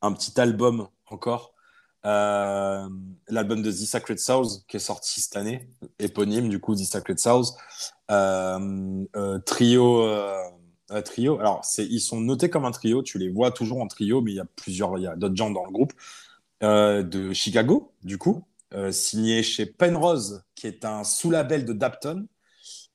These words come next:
Et, euh, c'est monstrueux. Je, rien d'autre à dire que c'est vraiment de la...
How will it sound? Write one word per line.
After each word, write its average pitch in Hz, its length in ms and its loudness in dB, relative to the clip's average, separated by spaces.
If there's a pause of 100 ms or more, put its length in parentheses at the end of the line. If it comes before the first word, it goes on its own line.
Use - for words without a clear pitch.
(120)
Et, 120 220 0
euh, 101 420 0 (220)
c'est - 220 -4
monstrueux. 120 680 0 (140)
Je, 101 960 -2 (480)
rien 107 80 -4
d'autre 113 240 -2
à 104 80 2
dire 117 240 0
que 110 140 0
c'est 101 640 -2 (280)
vraiment 127 760 0 (380)
de 101 220 -2
la... 107 440 0